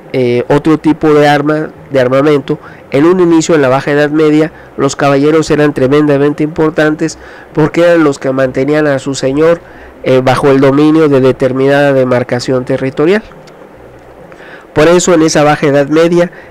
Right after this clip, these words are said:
cada gran héroe portaba una espada, como en el caso de Roldán o de algunos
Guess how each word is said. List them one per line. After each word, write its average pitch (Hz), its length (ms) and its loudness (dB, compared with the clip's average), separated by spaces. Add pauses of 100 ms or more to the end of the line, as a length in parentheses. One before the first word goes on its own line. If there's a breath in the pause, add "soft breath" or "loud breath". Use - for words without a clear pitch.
cada 170 260 0
gran 160 300 0 (140)
héroe 165 460 2 (120)
portaba 135 460 2
una 139 180 2
espada, 170 460 0 (440 loud breath)
como 139 220 2
en 131 80 2
el 135 140 0
caso 143 320 0
de 127 100 0
Roldán 143 680 -2 (320 loud breath)
o 131 160 0
de 135 120 4
algunos 165 480 0